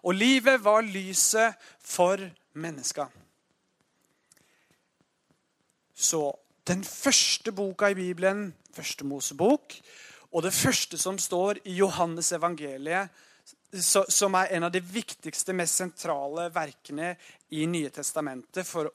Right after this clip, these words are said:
å forstå seg på Jesus, der kommer det fram hvor vi kommer fra. Hvor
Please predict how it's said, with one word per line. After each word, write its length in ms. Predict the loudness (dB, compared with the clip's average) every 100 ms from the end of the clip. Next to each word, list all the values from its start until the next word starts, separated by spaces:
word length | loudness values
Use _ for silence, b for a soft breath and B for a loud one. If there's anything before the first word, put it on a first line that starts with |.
| _
å 80 | -10
forstå 340 | -8 -4 -2 0
seg 160 | -2 -2
på 80 | -2
Jesus, 560 | 0 0 2 2 0 B B B B B -2
der 160 | -2 2
kommer 320 | 0 4 2
det 80 | 4
fram 380 | 6 4 2 -8 b b b _ -2
hvor 200 | 4 6
vi 120 | 6 4
kommer 320 | 4 4 2
fra. 200 | 4 2 0 -14 -20 -20 _ _ _ _ _ _ _ _ B B B B B B -10
Hvor 380 | 2 6 8